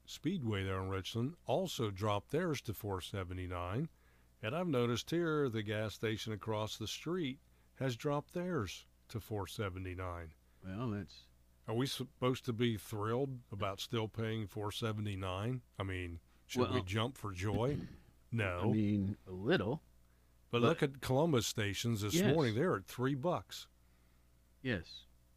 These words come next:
Speaker 1: a gallon. We're still paying almost two dollars more per gallon
Speaker 2: I
Speaker 1: here in
Speaker 2: found,
Speaker 1: Athens.
Speaker 2: I found a place locally, uh, a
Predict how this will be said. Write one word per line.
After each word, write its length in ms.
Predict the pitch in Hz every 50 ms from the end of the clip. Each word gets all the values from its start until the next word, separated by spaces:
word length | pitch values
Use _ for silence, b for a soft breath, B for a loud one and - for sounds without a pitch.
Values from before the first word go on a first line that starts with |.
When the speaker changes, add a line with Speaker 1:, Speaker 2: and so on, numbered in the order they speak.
| - - -
Speaker 1:
a 80 | 110
gallon. 440 | 101 104 101 95 90 87 85 85 82 - _ _ - - -
We're 120 | 127 147
still 260 | - - - 120 107
paying 280 | 98 - 110 113 107 107
almost 440 | 110 113 107 107 104 95 - - -
two 200 | - - 151 147
dollars 440 | 127 123 120 123 120 113 107 95 95
more 260 | 107 110 113 107 98
per 180 | - - 98 90
gallon 640 | 90 92 104 104 104 104 104 95 85 85 87 82 - - - - - - - - -
Speaker 2:
I 40 | 101 107 104
Speaker 1:
here 100 | 110 107
in 60 | 110
Speaker 2:
found, 220 | 110 110 110 113 110
Speaker 1:
Athens. 280 | - 95 90 110 110 104
Speaker 2:
I 60 | 104 98
found 260 | - 110 107 107 110
a 20 | 107
place 360 | - - 113 107 101 95 -
locally, 680 | 113 113 113 104 - 117 117 113 117 113 113 110 110 104
uh, 60 | 95
a 200 | 98 95 87 90